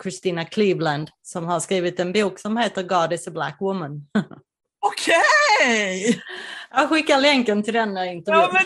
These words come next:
Speaker 2: det måste du göra.
Speaker 1: <laughs> Absolut.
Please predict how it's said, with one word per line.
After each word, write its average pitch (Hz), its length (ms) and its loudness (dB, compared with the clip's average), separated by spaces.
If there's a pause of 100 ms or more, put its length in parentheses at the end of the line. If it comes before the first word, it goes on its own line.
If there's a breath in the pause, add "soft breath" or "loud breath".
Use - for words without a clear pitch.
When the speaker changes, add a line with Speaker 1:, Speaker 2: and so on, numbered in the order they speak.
(120)
Speaker 2:
det 359 200 4 (120)
måste - 240 -4
du 226 100 0
göra. 196 260 2 (180)
Speaker 1:
<laughs> - 300 -2
Absolut. 190 680 -4